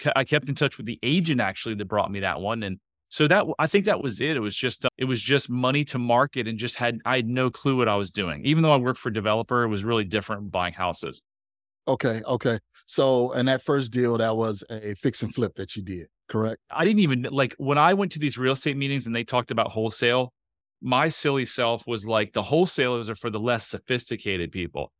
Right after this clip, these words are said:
Speaker 1: They're the
Speaker 2: Right.
Speaker 1: people who have bad credit and can't get financing. If you wanna make the big bucks, you gotta get into the fix and flip." And I've learned over twenty years that probably the smarter people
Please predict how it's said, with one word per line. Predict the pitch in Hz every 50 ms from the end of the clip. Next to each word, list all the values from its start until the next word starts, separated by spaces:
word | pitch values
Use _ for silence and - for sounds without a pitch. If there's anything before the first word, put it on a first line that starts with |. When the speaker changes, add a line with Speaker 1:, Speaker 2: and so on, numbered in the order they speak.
| _ _
Speaker 1:
They're | 107 143 170
the | - 208
Speaker 2:
Right. | -
Speaker 1:
people | 175 170 160 - 143 123
who | 123 147 143
have | 135 123 117
bad | - 139 131 127 120 110
credit | - - 139 131 127 117
and | 90 104
can't | - - 127 123 110
get | 107 110 -
financing. | - - 123 123 123 113 98 92 - - 95
If | 98 - -
you | 135
wanna | 143 180 190 180
make | 160 151 123
the | - 117
big | 98 95 107 147 151 143 120 107
bucks, | 107 101 95 92 - -
you | 135
gotta | 120 135 131 123
get | 117 113
into | 113 104 104 98
the | 92
fix | - - 127 110 - -
and | 107 104 -
flip." | - 104 95 85 _ _ _ _ _ _ _ -
And | 113 113
I've | 120 107
learned | 110 131 143 160 175 165 147
over | 135 120 113
twenty | 110 - - 127 131 127
years | 120 120 127 131 131 127 120 98
that | 95 113 104 98 _ _ _ _ _ _ _
probably | - 139 147 139 135
the | 110 107 104
smarter | - - - - 139 135 147 151 147 135 - - 160 180 175 147
people | - 131 120 107 - 107 104 98 95 92